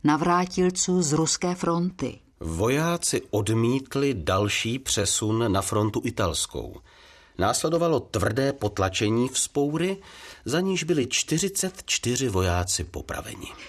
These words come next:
Speaker 1: Prakticky stejnou motivaci k rebelii měli příslušníci sedmého střeleckého pluku v Rumburku,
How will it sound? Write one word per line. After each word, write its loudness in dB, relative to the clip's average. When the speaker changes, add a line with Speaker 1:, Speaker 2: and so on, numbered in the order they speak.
Speaker 1:
Prakticky 0
stejnou 2
motivaci 2
k -6
rebelii 2
měli 4
příslušníci 2
sedmého 2
střeleckého 0
pluku -2
v -2
Rumburku, 2